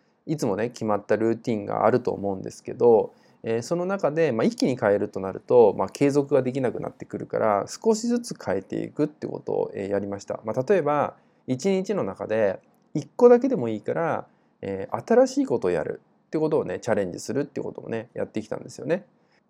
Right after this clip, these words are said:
自分が触れたことのないものに触れてみる。見たことのないものを見てみるっていったように、で、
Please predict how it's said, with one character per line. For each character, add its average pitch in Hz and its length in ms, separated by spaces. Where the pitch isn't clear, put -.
自 117 120
分 120 220
が 139 220
触 127 140
れ 123 100
た 127 120
こ 127 120
と 131 100
の 107 100
な 156 160
い 175 60
も 143 140
の 185 80
に 156 120
触 - 140
れ - 100
て - 120
み - 120
る。 - 120
見 120 120
た 113 100
こ 101 100
と 104 100
の 101 120
な 139 180
い 139 60
も 135 140
の 190 140
を 107 60
見 98 120
て 92 100
み 90 100
る - 160
っ - 20
て - 80
い 95 40
っ - 20
た - 160
よ 98 140
う - 20
に、 107 360
で、 110 180